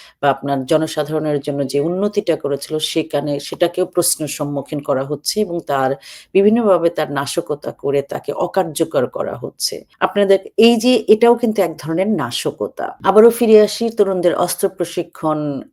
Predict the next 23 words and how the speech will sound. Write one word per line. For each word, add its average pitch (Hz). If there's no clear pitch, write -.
এবং 156
নিরাপত্তা 147
প্রস্তুতির 147
জায়গায় 135
দেখার, 135
আহ, 143
জন্য। 147
রাজনীতি 233
আর 170
সুরক্ষা, -
এই 208
দুই 208
নীতির, 196
আহ, 160
মিলন, 175
মানে 147
এটার 165
হচ্ছে 165
একীভূত 180
করার 160
বিষয়টা 147
আসলে 139
কতটা 143